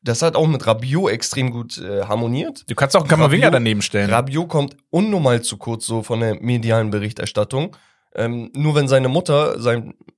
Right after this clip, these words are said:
Speaker 1: Berater, <laughs> seine Beraterin, ähm, so ein bisschen ihn hypt oder so, ist er wieder im Gespräch, ne? Aber
Speaker 2: Ja.
Speaker 1: Rabiot ist ein extrem geiler Kicker.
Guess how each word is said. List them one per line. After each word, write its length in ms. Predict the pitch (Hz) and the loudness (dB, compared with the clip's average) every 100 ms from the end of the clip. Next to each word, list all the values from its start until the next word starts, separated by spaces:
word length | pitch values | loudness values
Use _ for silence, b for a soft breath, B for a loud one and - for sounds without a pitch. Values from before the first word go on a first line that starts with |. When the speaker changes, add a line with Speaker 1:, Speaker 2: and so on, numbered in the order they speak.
| - | -12
Speaker 1:
Berater, 580 | - 107 127 160 151 - - | -4 2 2 4 0 -2 -16
<laughs> 120 | - | -2
seine 320 | 156 - 135 | -2 2 0
Beraterin, 800 | 123 120 120 120 160 120 120 254 B B B 139 | 0 -2 2 2 2 0 -2 -6 B B B -4
ähm, 260 | 107 113 117 | 0 2 0
so 100 | 120 | -2
ein 80 | 123 | -2
bisschen 580 | 135 135 120 104 - - _ - | -2 -2 -6 -8 -16 -20 _ -6
ihn 300 | 123 113 110 | -2 0 2
hypt 300 | 131 190 147 | 2 0 -4
oder 200 | 123 110 | -2 -2
so, 200 | 120 117 | -2 -2
ist 140 | 110 | -2
er 80 | 120 | -2
wieder 140 | 117 | 0
im 100 | 117 | 0
Gespräch, 540 | 107 101 - 135 165 127 | 0 -8 -6 -4 -4 0
ne? 140 | 110 | 0
Aber 240 | 143 101 104 | 2 2 2
Speaker 2:
Ja. 40 | B B | B B
Speaker 1:
Rabiot 380 | - 92 110 131 | -2 0 0 -2
ist 60 | 117 | -2
ein 40 | |
extrem 560 | 78 - - - 135 135 | -6 -6 -8 -4 -2 0
geiler 300 | 107 104 113 | -2 -2 -4
Kicker. 360 | - - 92 | -8 -10 -10